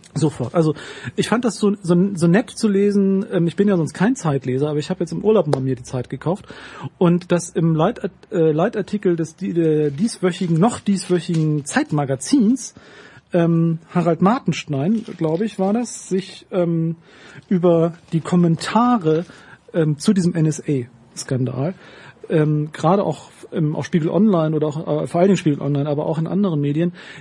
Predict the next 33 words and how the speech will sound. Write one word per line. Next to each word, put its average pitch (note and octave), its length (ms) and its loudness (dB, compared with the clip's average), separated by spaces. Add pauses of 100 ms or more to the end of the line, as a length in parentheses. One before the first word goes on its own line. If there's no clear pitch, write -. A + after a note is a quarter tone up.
die G3 100 -2
alle A3+ 180 2
so A3+ 100 0
tun, G3+ 360 -2
als D#3+ 200 -6
seien F#3+ 320 2
Amerika G3+ 500 -2
jetzt F3+ 240 0
erwiesenermaßen F3 1500 0
der E3 120 -4
Ort F3+ 280 0
des F#3 100 -4
Bösen, C#3 500 2
also C#3+ 260 0
der, C3+ 300 0
der C3+ 140 -2
kompletten G#3+ 640 -2
Zerstörung E3 460 0
der D#3 80 0
Privatsphäre, D3+ 840 0
des, C#3 240 -2
des D3+ 160 -2
Untergangs F#3 640 2
des D#3 120 -6
Individuums E3+ 800 0
und - 500 -4
der D3 320 4
kompletten, E3 680 0 (960)
äh, D#3+ 160 4 (800)
wie C#3+ 80 0
soll D3 140 2
man D#3 160 2
sagen, C#3+ 520 0